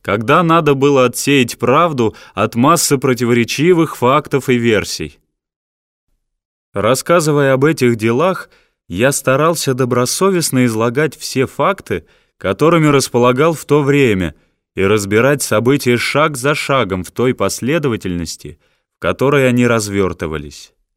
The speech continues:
Я не пытался скрывать отдельные моменты и нарушать последовательность событий ради неожиданной развязки. Я старался, чтобы читатель вместе со мной вникал в суть дела,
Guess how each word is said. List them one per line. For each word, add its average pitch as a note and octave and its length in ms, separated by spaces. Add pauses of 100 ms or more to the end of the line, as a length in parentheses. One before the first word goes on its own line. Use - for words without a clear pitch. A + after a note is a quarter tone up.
(960)
Я G2+ 240
не D3 120
пытался C#3+ 560
скрывать B2+ 540
отдельные A#2+ 560
моменты A2 760 (380)
и G2 120
нарушать C3 580
последовательность C#3+ 1000
событий C3+ 640 (160)
ради C3 360
неожиданной B2+ 760
развязки. A2 800 (840)
Я F#2 260
старался, A#2 640
чтобы G#2+ 360
читатель A2 720
вместе A2 540
со G2+ 200
мной B2 300
вникал A2+ 500
в - 60
суть A#2+ 520
дела, B2 500